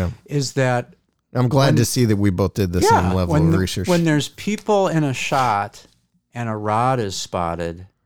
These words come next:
Speaker 2: there's no recognition of the, on the part of the person that, you know, "Oh my goodness, a rod just flew by."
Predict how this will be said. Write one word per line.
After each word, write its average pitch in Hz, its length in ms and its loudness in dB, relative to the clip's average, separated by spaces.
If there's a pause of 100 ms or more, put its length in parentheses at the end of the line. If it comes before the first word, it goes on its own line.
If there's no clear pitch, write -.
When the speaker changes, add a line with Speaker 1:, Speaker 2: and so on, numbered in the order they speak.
(260)
Speaker 2:
there's 104 260 -6
no 113 260 0
recognition 104 800 -6
of 92 280 -12
the, 85 100 -14 (300)
on 113 80 -10
the 95 80 -10
part 110 220 -4
of 95 60 -8
the 90 60 -12
person 87 840 -8
that, 92 180 -12 (180)
you 117 80 -14
know, 95 160 -10
"Oh 123 100 -6
my 110 140 -6
goodness, 107 400 -10
a - 60 -10
rod 101 340 -8
just 92 220 -16
flew 90 200 -16
by." 87 260 -14